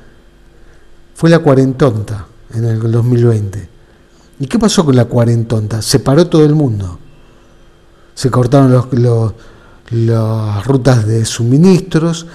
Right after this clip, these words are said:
se paró el comercio, la industria, se paró todo. ¿Y qué se pasa, qué pasó al pararse? Dejó de consumirse petróleo.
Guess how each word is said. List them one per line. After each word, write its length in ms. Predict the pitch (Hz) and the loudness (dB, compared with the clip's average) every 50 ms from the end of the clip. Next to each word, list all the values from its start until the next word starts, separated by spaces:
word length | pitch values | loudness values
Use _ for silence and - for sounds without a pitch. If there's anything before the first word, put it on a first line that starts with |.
| - - | -20 -14
se 160 | - - 135 | -4 -4 -4
paró 240 | 104 101 117 120 123 | -2 0 0 0 0
el 100 | 120 107 | 0 0
comercio, 480 | 113 123 127 151 160 151 120 123 131 | 0 2 4 4 2 2 2 0 0
la 120 | 117 113 113 | 0 0 0
industria, 400 | 117 131 156 156 - - 139 117 | 2 2 2 2 2 0 -2 -2
se 160 | - 123 - | -2 -2 -4
paró 320 | - 117 117 120 143 147 | -2 -2 0 2 2 0
todo. 600 | 147 - - 147 127 117 107 104 98 92 - - - _ _ _ _ _ _ _ _ _ _ _ _ _ _ _ _ _ | 0 -2 -4 -2 -2 0 -2 -4 -6 -10 -14 -20 -20 _ _ _ _ _ _ _ _ _ _ _ _ _ _ _ _ _
¿Y 100 | 131 123 | -8 -8
qué 180 | 117 - 226 | 0 2 2
se 140 | 214 220 - | 2 2 0
pasa, 320 | 185 - 170 147 - 160 143 | 0 0 0 0 0 -2 0
qué 120 | - 190 | 0 2
pasó 300 | 175 180 170 - - 147 | 2 2 2 2 2 2
al 140 | 127 117 - | 2 2 0
pararse? 560 | - 101 - 110 104 101 - - 104 82 - - - - - - - - - - - | -2 -2 -2 -2 -4 -4 -6 -8 -8 -10 -12 -16 -20 -20 -20 -20 -20 -20 -20 -14 -4
Dejó 320 | - - - - - 180 | -2 -2 -2 2 4 4
de 80 | 175 165 | 6 6
consumirse 760 | 165 165 147 135 - - 131 135 143 156 151 131 - - 151 | 4 2 2 2 0 0 2 4 4 4 2 2 0 -2 0
petróleo. 680 | 123 135 139 - 202 180 151 113 104 101 98 95 92 | 0 0 -2 0 0 0 2 0 0 -4 -6 -8 -12